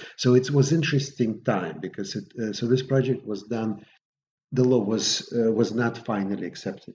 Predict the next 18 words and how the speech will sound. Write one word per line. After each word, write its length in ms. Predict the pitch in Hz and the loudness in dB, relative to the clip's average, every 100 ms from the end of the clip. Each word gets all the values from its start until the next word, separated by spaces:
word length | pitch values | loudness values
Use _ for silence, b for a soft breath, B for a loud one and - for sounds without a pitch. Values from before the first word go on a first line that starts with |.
| - | -18
yet, 120 | 85 _ | -20 _
right? 180 | 104 101 | -4 -2
So 100 | 104 | -6
it 140 | 98 | -6
was 160 | 104 98 | -6 -8
still, 420 | - 123 107 98 104 117 | -4 -2 0 -2 -6 -6
uh, 60 | 113 - b b b _ - | -8 -10 b b b _ -6
um, 300 | 92 90 92 | -4 -6 -8
kind 200 | - 95 | -6 -6
of, 60 | |
a, 280 | - - 98 | -8 -10 -12
people 360 | - 135 131 107 | -2 -2 0 -4
were 180 | 107 104 | -2 -2
in 260 | - 104 | -2 0
anticipation 960 | 101 101 107 - 104 120 101 - - - | 0 -2 -6 -6 0 2 0 -2 -10 -8
what's 180 | 98 - | -8 -6
gonna 260 | 104 92 | -8 -6
happen. 380 | 101 101 - | -6 -6 -8